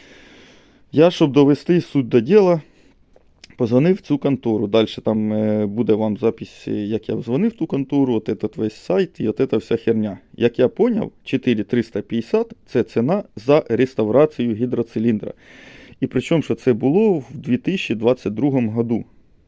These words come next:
Це стоїло він мені, ну там послухайте, там херово чуть, там ще й менеджер, походу, з Бадуна. Взагалі не понімав, що я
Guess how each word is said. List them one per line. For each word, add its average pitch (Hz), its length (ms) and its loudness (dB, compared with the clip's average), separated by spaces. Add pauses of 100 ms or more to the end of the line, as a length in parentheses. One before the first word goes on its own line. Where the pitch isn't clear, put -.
(220)
Це 113 60 -2
стоїло 104 460 -2
він 107 120 -2
мені, 107 240 -2
ну 127 120 -2
там 110 160 -2
послухайте, 113 680 -4
там 110 180 -4
херово 156 340 4
чуть, - 200 -6
там 110 160 -2
ще - 120 -6
й 117 40 -2
менеджер, 127 420 0
походу, 113 420 -6
з 101 60 -10
Бадуна. 110 500 -2 (600)
Взагалі 123 300 2
не 120 60 2
понімав, 113 460 0
що - 120 -6
я 107 140 0